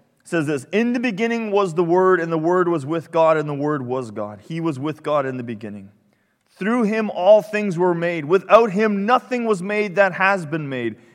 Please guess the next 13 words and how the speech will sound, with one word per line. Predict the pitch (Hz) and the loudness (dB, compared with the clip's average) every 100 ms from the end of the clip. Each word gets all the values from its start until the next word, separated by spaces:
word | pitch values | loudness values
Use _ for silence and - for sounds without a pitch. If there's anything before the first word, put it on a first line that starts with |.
| _ 180 | _ -4
In | 208 220 | -2 -4
him | 165 196 185 | -4 -4 -4
was | 160 139 123 | -4 -6 0
life, | 135 202 233 - - _ _ _ _ | 2 2 0 -18 -20 _ _ _ _
and | 143 139 127 | -6 -4 2
that | 160 147 | 2 2
life | 165 165 156 147 | 0 0 -2 -8
was | 143 147 | -4 -4
the | 127 127 | -2 -4
light | 127 135 143 - _ _ _ - | -2 -4 -6 -14 _ _ _ -8
of | 123 | -4
all | 120 139 | 2 2
mankind." | 131 131 123 120 123 120 104 101 | 2 -2 -6 -8 -8 -8 -10 -20